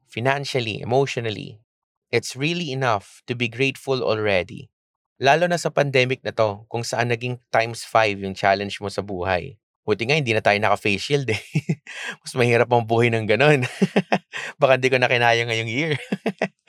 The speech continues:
Um, <laughs> pero seriously, ayun nga. Despite everything this year brought us, the way we were able to muscle through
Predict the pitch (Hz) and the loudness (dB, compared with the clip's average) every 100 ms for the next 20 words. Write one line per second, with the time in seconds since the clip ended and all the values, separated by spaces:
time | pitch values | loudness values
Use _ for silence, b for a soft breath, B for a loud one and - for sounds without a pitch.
0 | B B B B B - 139 143 143 147 | B B B B B 4 6 6 4 2
1 | 135 B B B B B _ _ - - | 0 B B B B B _ _ -20 -20
2 | - - _ - 151 156 151 151 147 170 | -20 -20 _ 2 4 6 8 8 6 4
3 | 165 165 147 139 120 113 123 113 101 - | 4 4 2 0 2 2 2 2 0 -2
4 | _ _ _ _ _ _ _ - 131 - | _ _ _ _ _ _ _ -2 -2 4
5 | 180 185 - - 156 151 147 151 151 135 | 4 4 0 0 2 2 2 0 -2 0
6 | 127 123 - 113 120 113 110 107 113 101 | 0 0 -6 -4 2 2 2 0 6 6
7 | 98 95 87 - - - - _ _ _ | 6 0 -8 -8 -12 -14 -18 _ _ _
8 | _ _ - 127 120 131 165 180 147 147 | _ _ -2 0 0 0 0 0 -2 -2
9 | 135 147 - 123 120 117 117 117 110 117 | 2 2 0 -2 2 2 2 -4 -2 0
10 | 117 - 117 107 120 113 101 | 2 2 0 0 -4 -2 -4